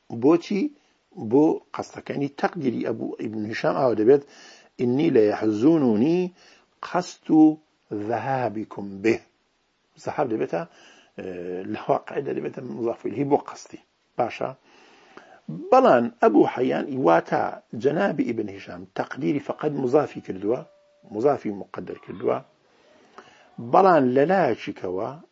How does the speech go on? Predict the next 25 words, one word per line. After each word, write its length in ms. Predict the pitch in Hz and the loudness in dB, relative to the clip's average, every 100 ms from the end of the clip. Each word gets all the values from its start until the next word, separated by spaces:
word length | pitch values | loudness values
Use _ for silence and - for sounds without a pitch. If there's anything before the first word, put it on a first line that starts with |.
| _ _ - | _ _ -14
ئێ، 80 | 185 170 165 160 160 - - | -12 -10 -12 -14 -16 -12 -2
ئەبوو 240 | 175 151 - | 0 0 0
حەیان 320 | - 95 87 90 104 | -6 -8 -10 -10 -4
مضاف 240 | 120 226 | 2 2
مضافی 280 | 214 151 139 | 4 2 2
لی 100 | 127 - | -2 -10
تەقدیر 260 | - - - | -20 -20 -20
کردووە. 260 | - - _ _ _ _ _ _ - | -20 -20 _ _ _ _ _ _ -2
«قەستوکم.» 560 | 160 - - 107 - - _ _ _ _ _ _ _ _ _ _ _ _ - | -2 -2 -14 -14 -14 -20 _ _ _ _ _ _ _ _ _ _ _ _ -4
قەستوکم، 600 | 190 - - - 117 - 107 | -4 -4 -6 -4 -4 -4 -4
ئەوە 140 | 165 - | -4 0
قەست 240 | 170 147 - _ _ - 104 | 0 0 -4 _ _ -8 -2
دەبێتە 400 | 110 135 117 90 - | 4 4 4 -6 -6
فاعل، 360 | 110 110 170 208 - _ _ _ _ _ - 113 | -2 0 -2 -4 -8 _ _ _ _ _ -8 -4
مضافە 360 | 107 143 - 107 | 2 2 0 -6
بەرەو 220 | 101 101 | -4 -6
کم، 100 | - 165 | -6 -4
کم 100 | 165 123 | -4 -4
مضافی 300 | 104 92 87 | -6 -8 -12
لەکەیەتی. 400 | - - 80 _ _ _ - - - _ _ - | -12 -14 -18 _ _ _ -20 -20 -20 _ _ 0
ئەمجا 300 | - 190 147 - _ | 2 4 0 -2 _
«ئەن 160 | 147 127 113 - | 2 4 2 0
تەذهبوا» 840 | 117 107 107 - 123 160 202 156 214 - _ _ _ _ _ - 110 | -2 -2 -2 -2 -2 2 6 6 6 -2 _ _ _ _ _ -16 -4
ڕاز 200 | 120 110 95 | -2 -2 -6
دەکەن. 260 | - - | -18 -20